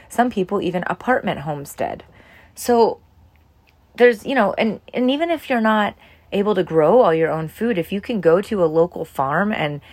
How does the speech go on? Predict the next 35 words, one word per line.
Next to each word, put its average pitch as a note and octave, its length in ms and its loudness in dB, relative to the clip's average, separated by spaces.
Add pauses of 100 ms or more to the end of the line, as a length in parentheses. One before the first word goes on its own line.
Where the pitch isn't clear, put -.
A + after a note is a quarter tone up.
(220)
you E3+ 80 -2
know, E3+ 80 4
do E3 160 -2
you E3 300 -4
pick, G#3 440 -6 (720)
you F3+ 220 -6
pick G#3 240 -6
farms, F#3+ 440 0
or E3 220 2
just, D#3+ 340 -8 (300)
you G#3+ 120 -6
don't G#3+ 120 -2
even F#3+ 120 -4
have F#3 300 -2
to. D#3+ 100 -8
You C#3+ 120 -4
could F3 140 -10
just - 200 -14
order E3+ 440 2 (240)
from D#3+ 220 -6
them E3 260 2
or D#3 60 -2
from D#3 160 -10
a D3 60 -6
C F3 200 -2
S D#3 160 0
A D#3+ 220 0
or C#3 100 0
something, F3 380 -4
you D#3+ 80 -4
know, D#3 200 -4 (400)
and E3+ 480 0
get, F3+ 280 0 (120)
you F3+ 100 -6
know, D#3 180 -6